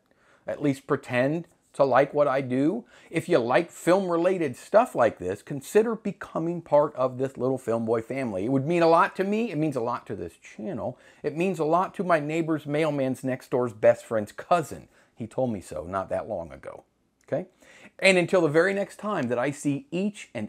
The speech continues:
every single one of you beautifully stunning, wonderful individuals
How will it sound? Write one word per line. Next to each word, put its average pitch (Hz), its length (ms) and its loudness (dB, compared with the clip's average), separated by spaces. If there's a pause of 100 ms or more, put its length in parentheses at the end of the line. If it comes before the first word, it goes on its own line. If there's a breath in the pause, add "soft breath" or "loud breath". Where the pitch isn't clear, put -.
(140)
every 156 440 -6
single 190 840 0
one 101 220 -2
of 98 120 -8
you 98 140 -4
beautifully 160 560 -4
stunning, 175 600 -4 (300)
wonderful 214 680 0
individuals 95 800 -4